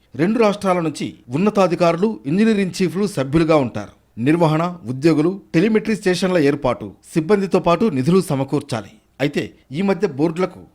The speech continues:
సకాలంలో సరిపడా నిధులు రావడం లేదు. నిధులు, బడ్జెట్ కోసం ఇటీవల కేఆర్బిఎం ప్రత్యేక భేటీ జరిగింది.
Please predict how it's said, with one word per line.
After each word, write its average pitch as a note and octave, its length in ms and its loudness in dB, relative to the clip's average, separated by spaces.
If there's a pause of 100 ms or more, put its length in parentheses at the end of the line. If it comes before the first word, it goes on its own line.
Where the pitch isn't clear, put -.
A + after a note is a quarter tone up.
(200)
సకాలంలో G3 580 2
సరిపడా F3+ 460 0
నిధులు D#3+ 360 0
రావడం B2+ 260 -2
లేదు. G#2+ 240 -10 (260)
నిధులు, E3+ 360 2
బడ్జెట్ C#3 360 -4
కోసం C#3+ 300 -4 (260)
ఇటీవల D#3+ 400 0 (300)
కేఆర్బిఎం F3 580 2 (120)
ప్రత్యేక F3+ 340 0
భేటీ D#3 300 -2
జరిగింది. A2 420 -8